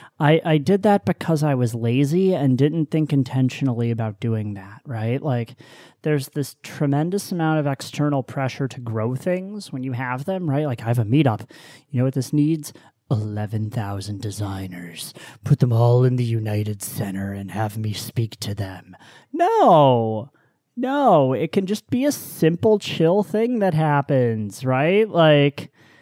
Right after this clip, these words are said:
and the goal is to make it so that people are feeling comfortable and welcome and that they keep coming back. And if they don't, that's fine. There's gonna be churn. You can deal with that.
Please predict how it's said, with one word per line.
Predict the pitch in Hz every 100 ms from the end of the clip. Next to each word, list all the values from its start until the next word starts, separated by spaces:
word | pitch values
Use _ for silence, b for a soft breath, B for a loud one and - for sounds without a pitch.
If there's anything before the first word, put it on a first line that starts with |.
| b _ 170
and | 165
the | 170
goal | 143 165 196
is | 226 -
to | - 185
make | 165 175 185
it | -
so | - 175
that | 165 165 -
people | 185 175 196 175
are | 156 156 151 151 147 143
feeling | - 160 175 170
comfortable | 156 165 160 202 185 190 190
and | 151
welcome | 143 151 160 196 185
and | 165
that | 160
they | 180
keep | - - 151
coming | - 135 151 151
back. | 185 131 107
And | - 143
if | 127
they | 147
don't, | 120 123 156
that's | 175 165 -
fine. | - 196 139 120
There's | 120
gonna | - 131
be | 139
churn. | 147 - 190 151 113 110
You | 113
can | 123 131
deal | 143 165 131
with | 107
that. | 104 101 101 98